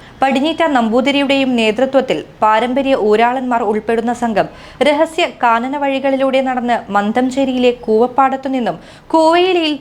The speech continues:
തീർത്ഥം ശേഖരിച്ച് മണിത്തറയിൽ സ്വയംഭൂവിൽ അഭിഷേകം ചെയ്യുന്നതാണ് നീരെഴുന്നള്ളത്തിലെ പ്രധാന ചടങ്ങ്. ജൂൺ എട്ടിന് നെയ്യാട്ടത്തോടെയാണ് ഉത്സവത്തിന്റെ പ്രധാന ചടങ്ങുകൾ തുടങ്ങുന്നത്.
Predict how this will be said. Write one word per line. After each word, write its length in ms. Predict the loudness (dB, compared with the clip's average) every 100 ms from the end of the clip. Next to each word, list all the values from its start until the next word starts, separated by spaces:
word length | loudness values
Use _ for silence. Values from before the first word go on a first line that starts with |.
| -2
തീർത്ഥം 340 | -2 -2 -8
ശേഖരിച്ച് 600 | -4 -4 -4 -4 -4 -6 -6 -18 -2
മണിത്തറയിൽ 640 | 0 0 0 0 0 -2 -6
സ്വയംഭൂവിൽ 720 | -4 -2 -2 -2 -2 -2 -2
അഭിഷേകം 640 | -2 -2 -2 -2 0 0 0
ചെയ്യുന്നതാണ് 640 | 0 2 2 2 0 -2 -4
നീരെഴുന്നള്ളത്തിലെ 800 | -2 2 2 2 -2 -4 -4 -4
പ്രധാന 500 | -2 -4 -4 -4 -6
ചടങ്ങ്. 640 | -6 -6 -4 -4 -4 2
ജൂൺ 260 | 4 4 4
എട്ടിന് 480 | 2 2 2 0 0
നെയ്യാട്ടത്തോടെയാണ് 920 | 0 2 0 0 0 0 0 0 -2 -2
ഉത്സവത്തിന്റെ 540 | -4 0 -2 0 0
പ്രധാന 460 | -2 0 0 0 0
ചടങ്ങുകൾ 580 | -4 -4 -2 -4 -4 -4 -4
തുടങ്ങുന്നത്. 560 | -4 -4 -6 0 -2